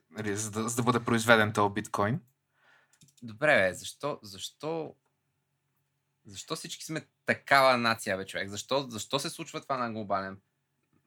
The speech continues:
Speaker 2: аспект? В смисъл, в момента си говорим за това как някакви хора инвестират в нещо, което няма никаква стойност, освен че е забавно и може би ще се покачи евентуално, ако достатъчно хора инвестират в него. В смисъл, това е синтетична понзи схема.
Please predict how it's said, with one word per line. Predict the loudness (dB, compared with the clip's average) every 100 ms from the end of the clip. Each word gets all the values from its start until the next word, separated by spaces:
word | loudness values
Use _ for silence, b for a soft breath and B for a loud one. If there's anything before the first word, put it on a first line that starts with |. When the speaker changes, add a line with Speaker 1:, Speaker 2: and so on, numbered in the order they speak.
| -16
Speaker 2:
аспект? | -14 -8 -8
В | -6
смисъл, | -6 -6 B B _ -8
в | 0
момента | 0 0
си | -8
говорим | -8 -2 2 2 0 -8
за | -2
това | 2 2
как | 0 -6
някакви | -8 -8 -12
хора | -4 -2 -2
инвестират | -6 -8 -6 -6 -8
в | -8
нещо, | -6 -6 _
което | -6 -6
няма | -4 -2 -2
никаква | -4 -10 -14
стойност, | -8 -8 -8 -14
освен | -12 -6 -6 -6
че | -4 -2
е |
забавно | -4 -10 _ 4 4 2 -6
и |
може | -6 -6 -6 -6
би | -10
ще | -12
се | -14
покачи | -14 -12 -8 -6
евентуално, | -6 -6 -2 0 -2
ако | -6 -12
достатъчно | -2 -2 -2 -10 -2
хора | 0 2 B B B -4
инвестират | -2 -2 0 0 0
в | -4
него. | -8 -8
В | -10
смисъл, | -6 -4 -6 b b _
това | 6 6
е |
синтетична | 2 -8 -8 -10 -8 -4 -2 -4 -8 _ _ _ _ _ _ _ _ _ _ 2
понзи | 2 0 -8
схема. | -8 -6 -6